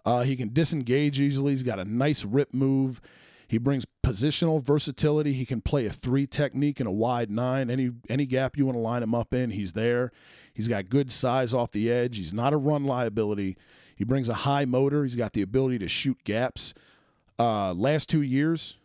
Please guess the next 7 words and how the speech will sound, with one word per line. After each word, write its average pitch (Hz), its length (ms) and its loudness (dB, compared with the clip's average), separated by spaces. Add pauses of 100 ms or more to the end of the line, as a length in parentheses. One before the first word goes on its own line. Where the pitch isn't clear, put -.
thirty-four 147 560 0
tackles 143 380 -2
for 120 120 -2
losses 127 440 0
and 110 120 -6
seventeen 143 800 -2
sacks. - 640 -4